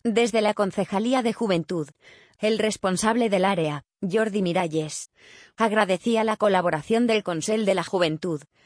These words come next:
y de la Asociación Sociocultural Vital cinco por su interés en coordinarse con la Concejalía para la organización de las actividades y animaba a los jóvenes de Novelda a participar en estos cursos y talleres,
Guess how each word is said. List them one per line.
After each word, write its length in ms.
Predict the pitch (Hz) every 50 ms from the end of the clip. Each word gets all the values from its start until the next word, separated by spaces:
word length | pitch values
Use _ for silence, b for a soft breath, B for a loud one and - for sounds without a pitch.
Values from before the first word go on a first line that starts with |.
| B B B B B B B B B B B B B _
y 120 | - 240
de 120 | 202 220 208
la 140 | 214 202 196
Asociación 600 | 190 - 214 202 - 196 190 - - 240 247 240
Sociocultural 840 | - 247 226 - 226 214 - 214 208 185 - 170 165 190 208 214
Vital 300 | 185 196 175 - 202 214
cinco 320 | - - 220 208 196 208 196
por 180 | - 202 202
su 140 | - - 220
interés 420 | 196 190 - - 214 170 202 202 -
en 140 | 214 214
coordinarse 720 | 196 - 202 196 185 180 160 180 175 190 208 196 - 208 208
con 200 | - 202 190 185
la 100 | 175 170
Concejalía 680 | - 190 170 165 - 185 175 - 165 156 170 214 214
para 240 | 208 - 196 202 185
la 140 | 185 175 180
organización 720 | 180 170 170 170 170 156 - 175 160 - 202 214 214 220
de 80 | 202 196
las 180 | 190 180 185 -
actividades 880 | 185 - - - 196 160 175 151 170 165 156 160 156 151 147 - - B B B B B B B B B B B B -
y 140 | 254 240
animaba 500 | 220 214 214 208 208 233 247 240 240 226
a 60 | 208 190
los 160 | 180 180 -
jóvenes 420 | - 226 240 214 214 214 202 190
de 100 | - -
Novelda 460 | 190 160 156 185 208 220 185 190 180
a 60 | 180 180
participar 580 | - 180 - 202 180 - 170 - 196 202 208
en 120 | 214 190 185
estos 360 | 196 190 - - 208 - -
cursos 400 | - 208 214 175 208 202 - -
y 60 | 202
talleres, 680 | - 190 180 175 208 196 190 190 170 165 - - -